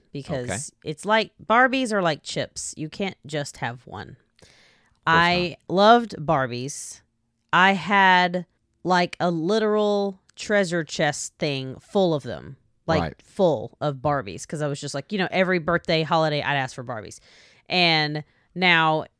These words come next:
Speaker 1: an interesting piece to this puzzle is that, um, and, and a kind of a, a neat thing that Barbie has done since then is black. Back then, you only had, like, white blonde Barbie,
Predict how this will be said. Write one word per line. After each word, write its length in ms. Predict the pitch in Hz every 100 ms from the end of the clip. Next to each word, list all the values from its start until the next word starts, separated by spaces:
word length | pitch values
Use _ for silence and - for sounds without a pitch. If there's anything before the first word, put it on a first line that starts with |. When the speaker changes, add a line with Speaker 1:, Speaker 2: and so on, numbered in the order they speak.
| _
Speaker 1:
an 140 | 185 190
interesting 600 | 254 240 247 - 220 185
piece 360 | - 208 202 -
to 100 | 190
this 160 | 170
puzzle 440 | - 208 170 156 151
is 220 | 156 147
that, 280 | 156 147 -
um, 240 | 147 139 -
and, 160 | 165 -
and 160 | 175
a 60 | 170
kind 240 | - 233
of 80 | 226
a, 260 | 185 156 - _ _ _ _ _
a 100 | 185
neat 300 | 196 220 151
thing 220 | 214 185 175
that 140 | 139
Barbie 260 | 160 156 160
has 120 | 147
done 240 | 151 143
since 200 | 151 143
then 220 | 123 123
is 120 | 117 - - _ _
black. 300 | 160 190 190
Back 300 | 170 190 180
then, 240 | 247 269 226
you 100 | 190
only 280 | 220 226 220
had, 260 | 196 165
like, 160 | 160 -
white 360 | 151 170 208 170
blonde 360 | 180 180 180
Barbie, 420 | 165 156 151 156